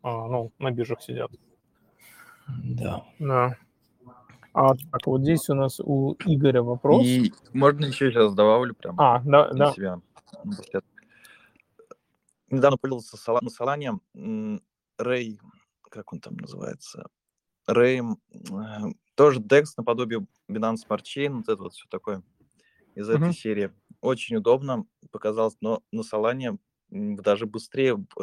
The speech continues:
Speaker 3: транзакции некоторые обрабатывались, чем на эфире. Когда на эфире вот там побольше, типа, может быть,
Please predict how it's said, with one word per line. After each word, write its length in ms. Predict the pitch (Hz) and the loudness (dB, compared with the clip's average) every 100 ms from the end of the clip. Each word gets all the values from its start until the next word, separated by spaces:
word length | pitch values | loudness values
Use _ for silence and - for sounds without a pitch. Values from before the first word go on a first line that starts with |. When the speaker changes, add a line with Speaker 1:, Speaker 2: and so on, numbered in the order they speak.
| - | -6
Speaker 3:
транзакции 500 | 107 107 123 - - | -2 2 0 0 -10
некоторые 260 | 135 - 110 | -10 -4 -4
обрабатывались, 600 | 98 98 107 - 98 - | -2 -2 -2 -4 -12 -12
чем 200 | 101 98 | -10 -8
на 120 | 92 | -8
эфире. 380 | - - 110 90 - _ _ _ _ _ | -10 -8 -6 -8 -12 _ _ _ _ _
Когда 460 | - 98 98 90 90 _ | -8 -2 -2 -2 -8 _
на 180 | - 107 | -8 -6
эфире 260 | 104 120 101 | -6 -8 -8
вот 80 | - | -6
там 140 | 95 | -8
побольше, 520 | - 101 113 120 123 - | -6 -8 -6 -8 -8 -18
типа, 200 | - 95 | -10 -8
может 300 | 95 - _ _ _ _ | -8 -12 _ _ _ _
быть, 200 | 101 98 | -10 -8